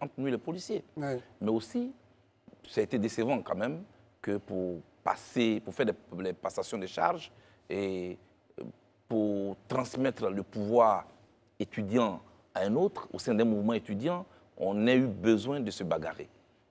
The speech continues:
Speaker 1: Alors que nous chantons démocratie.
Speaker 2: Très bien.
Speaker 1: C'est quelque chose qui, que j'ai sur la conscience. Et aujourd'hui, euh, pour réparer cela, j'encourage les jeunes gens qui sont là aujourd'hui
Speaker 2: Et puis, Brice,
Speaker 1: à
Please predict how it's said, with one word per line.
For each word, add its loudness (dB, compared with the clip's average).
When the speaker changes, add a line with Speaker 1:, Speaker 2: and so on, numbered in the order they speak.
Speaker 1:
Alors 4
que 0
nous 2
chantons -2
démocratie. -2
Speaker 2:
Très -2
bien. -2
Speaker 1:
C'est -2
quelque -6
chose -2
qui, -4
que -4
j'ai 0
sur -2
la 0
conscience. -10
Et 0
aujourd'hui, 2
euh, -2
pour 0
réparer 2
cela, -2
j'encourage 2
les 2
jeunes -2
gens -6
qui -6
sont 0
là 10
aujourd'hui 6
Speaker 2:
Et 10
puis, 6
Brice, 6
Speaker 1:
à 6